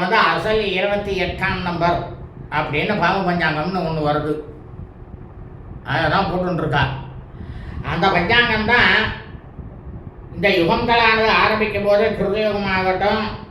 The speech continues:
திரேதாயுகமாகட்டும், துவாபர யுகமாகட்டும், இப்போ இருக்கக்கூடிய கலியுகமாகட்டும், இது எல்லாத்துலேயும் அவ-, அதுதான் உண்மையானது. ஆனா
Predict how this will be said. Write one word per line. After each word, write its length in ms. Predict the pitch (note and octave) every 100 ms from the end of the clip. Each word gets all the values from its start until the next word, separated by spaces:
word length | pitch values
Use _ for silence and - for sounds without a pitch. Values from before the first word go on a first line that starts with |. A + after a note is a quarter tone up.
| - - -
திரேதாயுகமாகட்டும், 1040 | D#3+ F#3+ G#3 G3+ F#3+ F3+ F3 E3+ G3+ G3+
துவாபர 280 | D#3+ G3 G3+ G3
யுகமாகட்டும், 540 | F3+ E3+ E3+ E3+ F#3 G#3
இப்போ 120 | F#3 F3
இருக்கக்கூடிய 420 | F3+ D3+ F#3 F3 D#3+
கலியுகமாகட்டும், 720 | D#3 G3 F3+ E3+ D#3 D#3 D3+
இது 100 | C#3 D3+
எல்லாத்துலேயும் 680 | E3+ E3+ E3 C3+ F3 G3+ D#3
அவ-, 280 | D#3+ D#3+ D#3 C3+
அதுதான் 380 | C3+ C#3+ G3 G3+ - - - C3
உண்மையானது. 520 | D3+ D#3+ D#3 D#3+ C3+ B2+ - - - - - - - -
ஆனா 120 | D3+